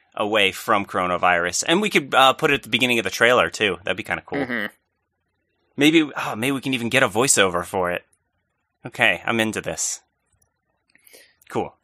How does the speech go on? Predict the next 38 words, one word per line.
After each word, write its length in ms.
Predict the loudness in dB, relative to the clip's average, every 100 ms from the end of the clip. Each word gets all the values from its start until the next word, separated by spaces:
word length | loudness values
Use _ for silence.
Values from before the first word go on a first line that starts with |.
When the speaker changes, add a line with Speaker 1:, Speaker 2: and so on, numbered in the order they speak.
| _ _ _ _ _
Speaker 1:
Uh, 220 | 0 2 2
so 140 | 4
yeah, 200 | 4 6
oh, 100 | 4
so, 260 | 4 4 6
um, 440 | 8 6 4 -2 _ -4
quick 180 | 2
update 340 | 4 4 4 4
on 140 | 2
Internet 280 | 0 -4 -4
Court. 340 | 0 0 0 2
Um, 400 | 2 4 2 -4 _ _ _ -4
I'm 260 | 0 0 0
now, 380 | 2 0 -2 -6
um, 240 | 0 0 0
I'm 180 | -2 -2
making 320 | -6 -6 0
my 120 | 0
way 260 | 4 2 2
through 420 | -4 -4 -2 -4
case 320 | -2 -2 -2
number 240 | -2 -2
four. 540 | -4 -2 2 2 0 -2
Uh, 340 | 2 4 4 2 _ _ _ _ _ _ _ -4
I 100 | -2
still 280 | 0 2 2
have 640 | 4 4 6 4 2 -2 _
twenty-two 540 | -6 -4 -4 -6 -4 -4
pages 420 | -2 -2 -2 -4
in 60 | -4
the 60 | -4
script 500 | -4 -4 -4 -6 -10
to 80 | -2
go 200 | 0 0
through, 400 | -4 -6 -4 -4
in 140 | -4 -2
the 140 | -2
Word 380 | 2 2 2